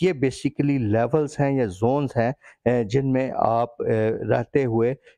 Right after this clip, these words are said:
ए, शेयर्स को देख सकते हैं कि प्राइस इसकी नीचे है या ऊपर है और उसमें आप अपनी, ए,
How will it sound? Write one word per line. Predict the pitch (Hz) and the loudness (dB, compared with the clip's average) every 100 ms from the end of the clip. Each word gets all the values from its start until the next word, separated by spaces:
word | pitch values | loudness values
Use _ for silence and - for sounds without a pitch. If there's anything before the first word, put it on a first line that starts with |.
| - | -2
ए, | 117 117 | 0 0
शेयर्स | - 120 117 | 0 0 0
को | - 113 | -2 0
देख | 117 117 | 0 0
सकते | 107 - | -6 -2
हैं | 117 110 | -2 2
कि | 110 | 0
प्राइस | - 110 113 | 0 0 0
इसकी | 104 - | -4 -2
नीचे | 104 101 127 | -2 0 0
है | 120 113 107 | 0 0 2
या | |
ऊपर | 107 98 120 | 0 2 0
है | 120 | 2
और | 117 | 0
उसमें | - - 123 | -4 -2 0
आप | 113 | 0
अपनी, | 104 - 147 151 - _ 113 | -2 -2 -2 -4 -12 _ 0
ए, | 120 | 0